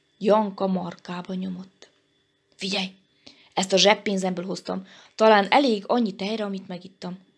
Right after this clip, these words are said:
De a többieknek, a, izé, nehogy eláruld.” Azzal körbe kémlelve tovább gördült. Dinnye kullogott be oldalazva a képbe, és valamit Janka markába nyomott.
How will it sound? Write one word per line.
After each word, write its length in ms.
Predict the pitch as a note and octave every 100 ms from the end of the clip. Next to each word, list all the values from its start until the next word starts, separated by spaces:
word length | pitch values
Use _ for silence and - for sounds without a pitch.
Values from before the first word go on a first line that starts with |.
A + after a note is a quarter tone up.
| _
De 80 | -
a 100 | F3+
többieknek, 640 | G#3+ A#3+ B3 A#3+ A#3+ A#3+ -
a, 180 | E3+ -
izé, 400 | - G#3+ G#3+ - - - _
nehogy 300 | - B3+ D4+
eláruld.” 600 | D#3+ - - - F#3 F#3+ _ _ _ _ _ _ _ _ _ _ -
Azzal 540 | D#4+ D4 A3+ A#3 A#3
körbe 400 | G3+ G3+ G3 G3+
kémlelve 760 | G3+ A3 G3+ F3+ F3 A3 A3+ - _ _
tovább 380 | - F3 F3+ F3+
gördült. 760 | - - F3+ F3 F#3 G3 - - _ _ _ _ _ _ _ _ _ _ _ _ _ _
Dinnye 480 | F#3+ D4 D#4+ A3 G3
kullogott 440 | G#3 F#3+ F3+ F3
be 140 | F3
oldalazva 600 | - F#3+ E3+ E3+ F3 F3+
a 80 | F3
képbe, 400 | F3 G3+ G3 G3
és 180 | F#3 F#3+
valamit 580 | A3 C4+ G3 G3+ G3 -
Janka 380 | - G3+ G#3 F#3+
markába 560 | F#3 F#3+ F#3 F#3 F3+ F#3
nyomott. 520 | F#3 F#3+ G3 _ _